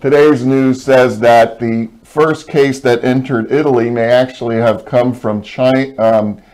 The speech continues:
come from Germany, which then came from China. So,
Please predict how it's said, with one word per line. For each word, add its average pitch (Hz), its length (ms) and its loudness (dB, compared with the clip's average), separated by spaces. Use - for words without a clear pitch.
come 139 260 -2
from 120 280 -2
Germany, 139 720 -2
which 156 300 -6
then 127 280 -2
came 117 300 -4
from 107 280 -8
China. 123 560 -6
So, 117 440 -2